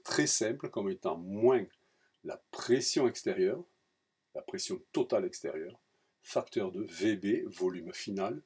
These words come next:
moins V A, volume initial.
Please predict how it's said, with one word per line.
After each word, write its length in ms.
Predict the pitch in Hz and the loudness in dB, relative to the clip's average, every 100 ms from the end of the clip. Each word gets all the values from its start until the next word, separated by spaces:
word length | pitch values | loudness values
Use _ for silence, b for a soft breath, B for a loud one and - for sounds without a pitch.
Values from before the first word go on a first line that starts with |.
| - | -6
moins 320 | 95 95 85 - - _ | 2 4 4 -2 -4 _
V 280 | - 95 98 | -12 -2 0
A, 240 | 87 110 - | 2 0 -4
volume 520 | - 87 101 98 117 123 - | -10 -4 -4 -2 -2 -4 -6
initial. 500 | 107 101 - 127 | -4 -4 -6 -8